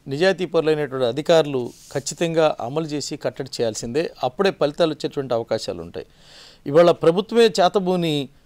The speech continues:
స్వచ్ఛ భారత్ అనేటువంటి కార్యక్రమం తీసుకురాకపోతే ఆరోగ్య పరిరక్షణలో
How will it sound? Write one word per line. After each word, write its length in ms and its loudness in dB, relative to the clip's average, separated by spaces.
స్వచ్ఛ 220 4
భారత్ 340 6
అనేటువంటి 420 2
కార్యక్రమం 440 2
తీసుకురాకపోతే 1000 0
ఆరోగ్య 380 6
పరిరక్షణలో 840 2